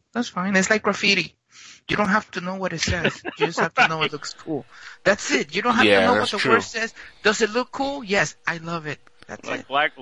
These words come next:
Speaker 2: black metal logos
Speaker 3: Mm-hmm.
Speaker 2: too, man. What does that say? I don't know, but that shit's badass right there.
Speaker 1: Incantation? That doesn't look like that. You know. <laughs>
Speaker 3: Well, then you will, will definitely love some of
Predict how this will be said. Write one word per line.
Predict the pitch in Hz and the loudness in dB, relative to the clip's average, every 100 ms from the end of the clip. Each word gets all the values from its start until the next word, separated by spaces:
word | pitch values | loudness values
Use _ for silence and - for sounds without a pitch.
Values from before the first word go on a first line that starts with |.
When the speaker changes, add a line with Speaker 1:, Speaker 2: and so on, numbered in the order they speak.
| 117 | -14
Speaker 2:
black | 139 135 - | -6 -6 -4
metal | 131 123 117 | -4 -4 -4
logos | 117 120 - | -2 0 0
Speaker 3:
Mm-hmm. | 185 190 | -2 -2
Speaker 2:
too, | 151 104 | -2 -4
man. | 113 120 127 _ - | -2 -2 -4 _ -2
What | 180 | 0
does | 196 | 2
that | 226 208 | 2 2
say? | 220 196 | 0 2
I | 143 156 | 4 4
don't | 147 | 2
know, | 147 143 | 2 -2
but | 131 - | -2 0
that | 151 | 0
shit's | - 147 - | -2 -10 -6
badass | - 131 127 120 113 131 | 0 2 2 -2 -8 -12
right | 117 - | -16 -16
there. | 110 107 _ _ | -16 -16 _ _
Speaker 1:
Incantation? | 214 240 - 165 - 196 320 320 156 143 151 - | 0 2 2 2 0 0 0 0 -4 -4 -10 -4
That | 262 | -2
doesn't | 262 208 156 | 0 -4 -4
look | 139 - | -6 -6
like | 127 | -8
that. | 147 208 - _ - - - - | -4 -6 -8 _ -20 -20 -16 -10
You | 190 | -6
know. | 135 143 - - - | -6 -6 -8 -2 4
<laughs> | 247 214 - - - - - - - | 4 4 -2 -4 -6 -12 -20 -16 2
Speaker 3:
Well, | 107 107 101 | 8 10 10
then | 98 95 104 | 6 2 2
you | 110 127 120 | 4 6 6
will, | 107 101 | 6 4
will | 107 104 | 4 2
definitely | - 120 - 113 104 101 | 6 6 4 -4 0 0
love | 104 110 107 101 | 6 8 8 6
some | - | -2
of | 107 | -2